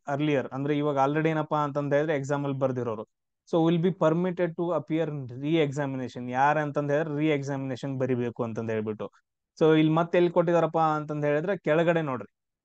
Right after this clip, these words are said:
So who had appeared for the examination on the dates, ಅಂದ್ರೆ ಯಾರ್ ಎಕ್ಸಾಮ್ಸ್ ಗಳನ್ನ ಅಟೆಂಡ್ ಆಗಿದಾರ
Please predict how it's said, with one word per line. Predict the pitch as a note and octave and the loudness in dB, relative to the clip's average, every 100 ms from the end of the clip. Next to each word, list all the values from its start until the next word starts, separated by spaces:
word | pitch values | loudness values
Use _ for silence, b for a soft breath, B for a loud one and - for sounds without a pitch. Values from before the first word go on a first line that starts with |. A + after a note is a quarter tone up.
| _ _ _ _ | _ _ _ _
So | D3+ D3 C#3 | 0 0 -2
who | C#3+ D#3+ F3+ F3+ E3+ | -4 -4 -2 -2 -2
had | D#3+ D#3+ E3 | 0 2 0
appeared | C#3 C#3 D#3+ E3 E3 E3 - _ | -4 -4 -2 0 0 -2 -4 _
for | D3 | -4
the | D3 D3 | -4 -4
examination | C3+ C3 D#3 D#3 D#3 D3 E3 - | -6 -6 -4 -2 -2 -2 -6 -2
on | C#3 D3+ E3 | 0 2 4
the | E3 | 2
dates, | C3+ D3 A2+ - - _ _ _ _ | 4 2 0 -8 -20 _ _ _ _
ಅಂದ್ರೆ | B2 B2 E3 E3 | -6 2 4 4
ಯಾರ್ | C3 C#3+ E3+ | 4 4 4
ಎಕ್ಸಾಮ್ಸ್ | D3 C3 D#3+ E3+ D3+ | 2 0 -2 -2 -2
ಗಳನ್ನ | D#3 D#3+ F3 | -2 -2 -4
ಅಟೆಂಡ್ | C3 - D#3+ D#3 | -6 -4 0 4
ಆಗಿದಾರ | C#3+ C3+ B2+ B2+ | 4 2 0 2